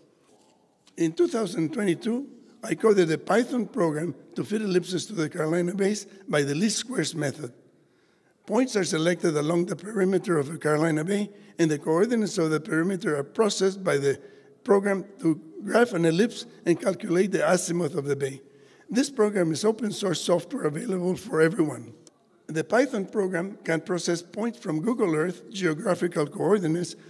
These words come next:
or from a digitized image. Geographical coordinates are converted to meters, taking into consideration that the distance between degrees of longitude change depend on the latitude.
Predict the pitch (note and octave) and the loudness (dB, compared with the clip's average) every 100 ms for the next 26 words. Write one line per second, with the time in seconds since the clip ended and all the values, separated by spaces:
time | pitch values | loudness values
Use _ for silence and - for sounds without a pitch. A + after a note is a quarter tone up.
0 | - - E3+ C#3 - F3 D#3+ D3 A3 F#3+ | -10 0 2 2 0 2 2 0 -4 -4
1 | C#3+ E3 C#3+ D#3+ D3+ - - - - - | 2 2 2 0 -2 -4 -14 -18 -20 -20
2 | _ - D#3+ D3+ G#3 A3+ G#3 F#3+ D#3+ - | _ -6 -2 2 2 2 0 0 -2 -2
3 | E3 E3+ F#3+ F3 D#3 D3+ D3+ F#3+ E3+ F3+ | 0 2 2 2 2 -2 -4 -6 0 2
4 | E3 D#3 E3+ E3 A3 G3+ E3 - - - | 2 0 -2 2 4 4 2 -2 -12 -20
5 | - - _ - G3 G3 G3 F#3 D#3 D#3 | -20 -20 _ 0 2 2 4 2 2 -2
6 | D3 C3 D3 D3+ G#3 G3+ F3 E3+ - E3+ | -4 -4 -4 0 0 2 2 0 -2 -2
7 | D3+ D#3 B3+ - F3 C#3 G3 F#3 E3+ D#3 | -2 0 0 0 -2 -2 0 2 2 2
8 | F#3 - D3+ C3+ F3+ B3 G3+ - G#3 F#3+ | 0 0 -2 2 4 4 2 -2 -4 -4
9 | - - - - _ - G#3 B3+ - - | -8 -20 -20 -20 _ 0 2 2 -2 -12
10 | - - _ - D#3+ - F3 G#3 F#3+ - | -20 -20 _ -10 -10 -2 0 0 -4 -10
11 | - - D#3+ D#3 D#3+ D3+ C3 - D#3 E3 | -10 -4 0 0 -2 -4 -6 0 2 2
12 | D3+ - | -2 -10